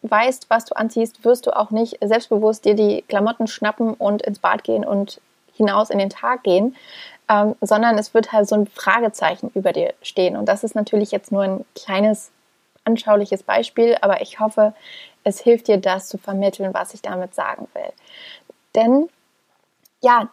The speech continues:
diese kleine Unklarheit kann eben schon zu einer Versi-, Unsicherung führen, führen. Und wenn wir unsicher sind,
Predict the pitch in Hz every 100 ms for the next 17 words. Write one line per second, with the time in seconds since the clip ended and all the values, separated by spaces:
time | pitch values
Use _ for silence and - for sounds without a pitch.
0 | - 294 302 320 - 254 262 262 262 _
1 | - 202 202 202 - - 247 240 233 226
2 | - 226 220 220 214 - - - 226 208
3 | 226 _ 254 262 247 214 190 185 185 -
4 | - 185 185 214 - - - 202 262 -
5 | 226 208 - 214 247 - 214 214 233 294
6 | 339